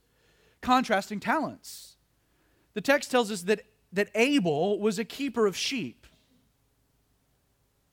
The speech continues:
Cain was a tiller of the ground. One was a shepherd,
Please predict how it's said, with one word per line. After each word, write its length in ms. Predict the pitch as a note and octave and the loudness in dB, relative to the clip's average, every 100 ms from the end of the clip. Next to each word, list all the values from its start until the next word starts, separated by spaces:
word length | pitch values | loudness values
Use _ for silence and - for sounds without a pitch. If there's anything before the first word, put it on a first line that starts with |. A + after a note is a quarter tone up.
| - | -10
Cain 640 | G#3 A#3 D3+ B2 G3+ D#4 - | -2 0 0 -2 -4 -6 -6
was 160 | F#3+ | -6
a 60 | B3 | -6
tiller 380 | - A#3+ G#3+ F#3+ | -4 0 0 0
of 80 | |
the 60 | D3+ | -4
ground. 380 | F#3 C4+ C#3+ D#3 | 0 0 0 0
One 200 | G3+ A3+ | 0 2
was 140 | G#3 | 0
a 60 | G3+ | -2
shepherd, 540 | - C#3+ C3+ F#3+ A#3+ | -2 -2 2 0 0